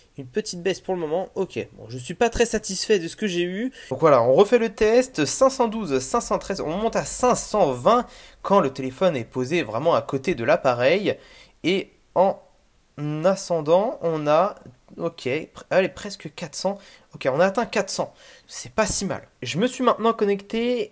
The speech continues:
à la bande qui utilise tous les réseaux possibles, à savoir le deux virgule quatre gigahertz, le cinq gigahertz et le six gigahertz, le multi-link opération. Je me suis connecté dessus et on va,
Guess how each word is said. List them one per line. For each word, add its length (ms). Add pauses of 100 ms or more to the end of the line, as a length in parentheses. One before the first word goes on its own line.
à 260
la 440
bande 580 (300)
qui 160
utilise 580 (180)
tous 280
les 240
réseaux 380
possibles, 680
à 60
savoir 520
le 280
deux 160
virgule 360
quatre 220
gigahertz, 460
le 80
cinq 260
gigahertz 420
et 40
le 80
six 220
gigahertz, 600 (400)
le 380
multi-link 1300
opération. 640
Je 100
me 80
suis 160
connecté 400
dessus 600
et 100
on 80
va, 300